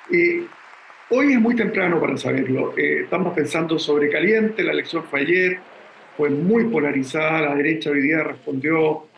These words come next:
de una manera más bien, eh, dura, eh, pero me da la impresión de que en las próximas semanas podríamos ver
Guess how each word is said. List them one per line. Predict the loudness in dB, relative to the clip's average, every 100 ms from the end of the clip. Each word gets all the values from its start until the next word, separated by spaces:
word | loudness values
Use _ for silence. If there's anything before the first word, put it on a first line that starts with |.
| -20 -6
de | -2
una | 0
manera | 2 2 2 0 -4 -8 -20 -20 -20 -20 -10
más | -4 -4
bien, | 0 0 2 0 -2 -4 -2
eh, | 0 0 0 -2 -4 -4
dura, | 0 2 2 0 -6 -18 -20 -20 -20 -20 -4
eh, | 0 2 2 0
pero | 0
me | 2
da | 2
la | 2
impresión | 2 0 0 2 2 0 -6 -6
de | -2 -2
que | 0 2 2 0 -4 -6
en |
las | -6
próximas | -2 -2 0 0
semanas | 0 0 0 -2 -4 -4 -2
podríamos | 0 2 2 0 0
ver | -2 -2